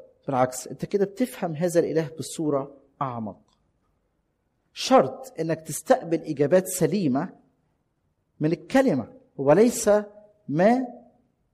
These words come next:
يروق لك من إجابات. وأنت باصص بحيادية، تلاقي روح القدس بدأ يفتح دوا. أكتر حاجة بتعيق الإيمان في حياتك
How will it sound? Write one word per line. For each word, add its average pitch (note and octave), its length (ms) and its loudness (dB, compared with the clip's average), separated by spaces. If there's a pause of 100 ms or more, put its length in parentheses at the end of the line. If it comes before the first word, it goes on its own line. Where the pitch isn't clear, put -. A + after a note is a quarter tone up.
(420)
يروق D3+ 460 4
لك C3+ 600 -2
من A#2 100 -4
إجابات. A2+ 480 -4 (1600)
وأنت A#3 380 2
باصص G3 460 2
بحيادية، D3+ 960 -2
تلاقي E3+ 180 2
روح D#3+ 180 -2
القدس D3+ 220 -2
بدأ C3 160 -2
يفتح C#3 320 -2
دوا. F#2+ 260 -4 (580)
أكتر B3 440 2
حاجة F#3 340 0
بتعيق D3+ 520 0
الإيمان D#3 540 -2
في F#3+ 140 -14
حياتك C#3 760 -4